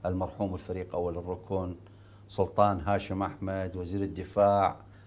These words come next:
العراقي قبل الاحتلال عام ألفين وثلاثة. كتب وصية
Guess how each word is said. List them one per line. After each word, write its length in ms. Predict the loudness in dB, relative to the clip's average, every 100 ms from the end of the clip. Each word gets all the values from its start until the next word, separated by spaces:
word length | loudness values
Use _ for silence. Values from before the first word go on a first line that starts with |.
| -2 4
العراقي 960 | 6 8 8 8 6 2 2 2 2
قبل 380 | 0 6 6 6
الاحتلال 580 | 0 -4 -6 -4 -2 -4 -8 -8
عام 180 | -6
ألفين 260 | -6 -6 -6
وثلاثة. 580 | -6 -2 -2 -2 -6 -8 -12 -20 -20 -20 -20 6
كتب 300 | 6 8 6
وصية 680 | 6 4 2 0 2 2